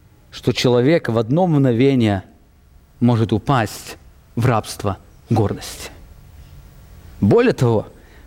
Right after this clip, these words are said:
гордость настолько сильна, что она имеет способность выражаться даже через смирение. Человек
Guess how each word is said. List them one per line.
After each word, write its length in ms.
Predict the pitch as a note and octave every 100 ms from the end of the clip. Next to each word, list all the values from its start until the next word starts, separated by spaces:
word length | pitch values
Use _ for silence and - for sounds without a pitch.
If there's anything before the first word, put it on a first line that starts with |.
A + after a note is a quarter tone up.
| -
гордость 640 | A2+ G#2 B3 G#3+ E3 -
настолько 640 | C3+ B2 - - B3 B3 D#3
сильна, 800 | - - C3 A#2 F3+ G3+ B2 G2 - _ _ _ _ _ _ - _
что 180 | - D3
она 180 | E3+ G3
имеет 400 | G3 E3+ C#3+ -
способность 1300 | - - C3+ - - A3 A3+ E3 A2+ - - - - - - - - -
выражаться 920 | C3 D3+ B2+ G3 G3+ - - B2+ G2+ - _ -
даже 400 | A2 G3 F#3+ D#3
через 380 | - G3 D3 -
смирение. 520 | D3+ C#3+ B2+ G2+ G2 - _ _ _ _ _ _ _ _ _ _ _ _ _ _ - - - - - - -
Человек 720 | - G3 F3+ E3 A#3 A#3 -